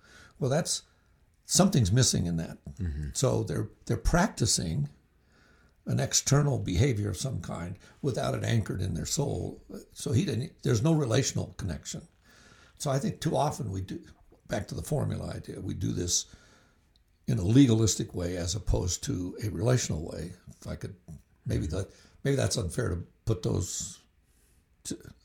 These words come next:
Speaker 1: as a, as just the two in a binary way, but for our conversation here, it just seems like it's hard to get to the relational side of it. It's, that's the messy side. That's the
Speaker 2: Mm-hmm.
Speaker 1: inefficient side. That's the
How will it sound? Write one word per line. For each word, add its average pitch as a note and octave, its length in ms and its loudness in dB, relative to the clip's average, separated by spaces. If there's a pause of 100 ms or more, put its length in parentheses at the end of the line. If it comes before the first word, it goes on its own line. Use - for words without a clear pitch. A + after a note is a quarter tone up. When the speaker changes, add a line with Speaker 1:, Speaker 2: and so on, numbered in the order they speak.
(140)
Speaker 1:
as G2+ 200 -4
a, - 40 -8 (320)
as G#2+ 200 0
just - 180 0
the - 60 -4
two G2+ 440 0
in G2 60 -2
a F2+ 60 -4
binary F#2 500 0
way, F#2+ 180 -2
but F2+ 220 -6 (720)
for B2+ 260 -2
our C3 320 6
conversation G#2+ 800 2
here, A2+ 160 2
it F#2+ 100 -4
just - 200 -2
seems G#2+ 280 -2
like F2+ 180 -8 (540)
it's A#2 140 -2
hard D#3+ 340 4
to G#2 60 -2
get G2+ 240 -2
to - 80 -2
the - 120 -2
relational G2 540 -2
side - 300 -2
of A#2 100 -8
it. A2+ 160 -14
It's, - 220 -4
that's - 320 -2
the - 80 -4
messy F#2 400 -2
side. D2+ 340 -2
That's - 240 -4
the - 180 -8 (240)
Speaker 2:
Mm-hmm. F2 100 0
Speaker 1:
inefficient G2 580 0
side. - 340 -6
That's - 280 -4
the - 200 -8